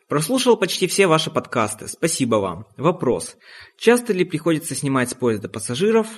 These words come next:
в скобках пьянка, хулиганство и иные причины? Не угрожает ли вам скорой встречей такие пассажиры?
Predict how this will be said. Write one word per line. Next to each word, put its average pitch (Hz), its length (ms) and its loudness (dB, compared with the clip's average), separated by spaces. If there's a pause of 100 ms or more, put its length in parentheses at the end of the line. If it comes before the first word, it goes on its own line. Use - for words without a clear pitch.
(320)
в - 80 -16
скобках - 460 -4
пьянка, 175 360 2
хулиганство 147 840 -2
и 220 200 6
иные 120 320 -2
причины? 98 500 -10 (640)
Не 135 100 -2
угрожает 170 540 0
ли 151 80 0
вам 147 540 -4
скорой 127 480 0
встречей 165 800 -2 (460)
такие 165 440 -2
пассажиры? 117 640 -6